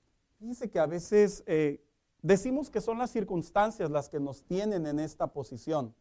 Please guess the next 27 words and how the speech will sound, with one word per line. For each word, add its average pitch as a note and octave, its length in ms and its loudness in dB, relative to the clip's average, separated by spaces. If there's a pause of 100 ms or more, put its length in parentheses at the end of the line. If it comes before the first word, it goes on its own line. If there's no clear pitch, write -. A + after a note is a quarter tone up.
(580)
o D#3 140 4
que D3+ 140 0
son F3 280 -2
las G3 320 6
necesidades E3+ 1300 4 (640)
que D3 140 0
la D3+ 160 2
que D3+ 100 -2
nos C#3+ 180 -2
tienen F#3+ 320 2
en D3+ 140 2
esta D#3 540 6
situación. D3 640 0
Pero E3+ 220 2
la F3+ 100 4
realidad, F3+ 580 2
hermanos, D3+ 460 -2
es E3 100 -20
que G3 120 -4
cuando D#3+ 260 2
a-, C#3+ 160 2
analizamos D3+ 640 0
nuestra D#3 300 -2
propia E3+ 360 -2
vida, D3+ 360 0 (560)
en D#3 120 -6
realidad E3+ 600 6